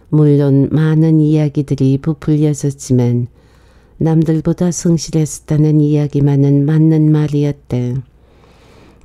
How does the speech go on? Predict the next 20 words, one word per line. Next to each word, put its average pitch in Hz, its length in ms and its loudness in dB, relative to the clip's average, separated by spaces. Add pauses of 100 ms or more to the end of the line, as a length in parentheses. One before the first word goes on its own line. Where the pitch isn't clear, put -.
피의 165 540 0
아버지와 156 600 -2
어머니는 139 720 0 (580)
빛이 175 400 -4
들지 165 320 -2
않는 160 360 2
공장에서 139 880 -2 (380)
하루 156 340 -2
종일 170 480 0
단무지를 160 720 0
만들었대. 139 880 -2 (840)
아들이 143 500 0
무슨 151 380 0
생각을 147 580 -2
하며 135 500 0
어린 156 320 0
시절을 156 580 -2
보냈는지 139 960 0 (600)
신경 156 440 0
쓸 151 320 -2